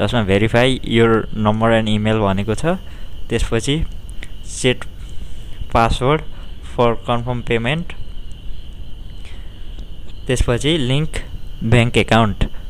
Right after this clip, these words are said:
for transaction। यसरी पाँचवटा process हुनेछन्।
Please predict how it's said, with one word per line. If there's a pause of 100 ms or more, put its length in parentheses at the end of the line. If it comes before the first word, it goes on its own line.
(280)
for (100)
transaction। (1800)
यसरी (100)
पाँचवटा
process
हुनेछन्।